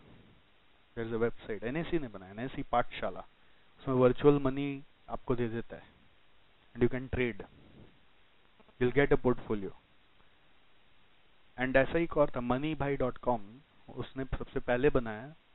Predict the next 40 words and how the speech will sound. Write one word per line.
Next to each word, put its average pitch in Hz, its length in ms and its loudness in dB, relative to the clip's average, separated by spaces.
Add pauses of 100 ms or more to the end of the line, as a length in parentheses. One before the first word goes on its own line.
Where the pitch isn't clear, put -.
(140)
बाद 107 280 -4
में 123 120 -4
एनएससी 120 280 -6
ने 117 120 -8
बनाया। 104 320 -10 (220)
एनएससी 143 260 -4
पाठशाला 165 420 2
I 165 120 -4
found 147 380 -4
more 135 200 0
logical, 120 540 -4 (100)
more 117 180 -4
clear। 110 420 -8 (1200)
मनी 123 200 -2
भाई 135 160 4
dot 127 220 4
com 127 280 2
was, 123 320 8
uh, 117 260 4 (240)
मनी 143 180 2
भाई 170 100 12
डॉट 160 180 12
कॉम 165 140 4
अपने 165 220 4
आप 160 60 2
को 160 140 6
promote 151 340 6
करने 156 280 2
के 156 60 -4
लिए 156 100 2
क्या 147 180 0
करता 127 280 0
था, 151 100 -2
एक 147 100 -4
virtual 139 340 8
money 147 260 2
देता 135 240 0
था, 139 100 -6
पाँच 123 360 -6
लाख 131 120 -6